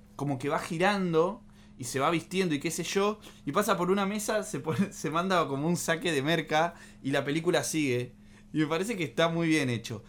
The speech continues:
Eh, y bueno, y creo que el tema de las drogas llega a hablar de uno de los momentos que para mí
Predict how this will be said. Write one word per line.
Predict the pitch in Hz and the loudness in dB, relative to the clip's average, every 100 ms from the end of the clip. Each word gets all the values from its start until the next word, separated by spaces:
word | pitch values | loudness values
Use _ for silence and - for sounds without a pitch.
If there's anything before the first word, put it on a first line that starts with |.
| - - - | -20 -20 -6
Eh, | 143 135 123 120 110 107 | 0 2 2 2 0 -4
y | 131 | 0
bueno, | 147 156 117 - - - - - - | 4 4 2 -6 -16 -20 -20 -16 -4
y | 139 143 - - | -2 -2 -8 -2
creo | 156 165 | 0 2
que | 147 127 - | 2 0 -2
el | 120 | -2
tema | 143 151 | 0 2
de | 143 | 2
las | 127 | 0
drogas | 135 147 147 - | 2 2 0 0
llega | 139 | 2
a | 131 | 4
hablar | 131 139 | 4 2
de | 135 | 2
uno | 143 | 0
de | 135 | 0
los | 117 | -2
momentos | 117 127 135 | -2 -2 -4
que | - | -4
para | 117 113 | -4 -2
mí | 120 127 | -2 -4